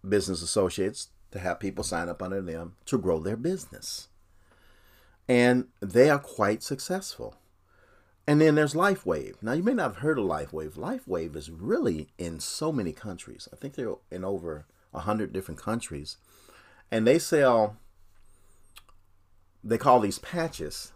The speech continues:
that actually have a, um, the ability to activate your stem cells to help heal any injury or maybe any, um,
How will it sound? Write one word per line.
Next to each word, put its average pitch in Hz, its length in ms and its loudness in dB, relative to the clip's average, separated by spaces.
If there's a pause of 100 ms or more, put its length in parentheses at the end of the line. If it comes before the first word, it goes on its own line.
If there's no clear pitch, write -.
that 95 300 -2
actually 92 680 -4
have 87 280 -6
a, 80 200 -8
um, 76 380 -12 (220)
the 95 180 -2
ability 92 500 0
to 82 320 -8 (720)
activate 110 480 2
your 92 80 -2
stem 104 300 -2
cells - 640 -10 (400)
to 87 340 -4 (280)
help - 380 4
heal 78 600 -2 (760)
any 95 400 -2 (480)
injury 131 640 2
or 80 160 -2
maybe 90 400 -4
any, 90 420 -6 (260)
um, 78 460 -12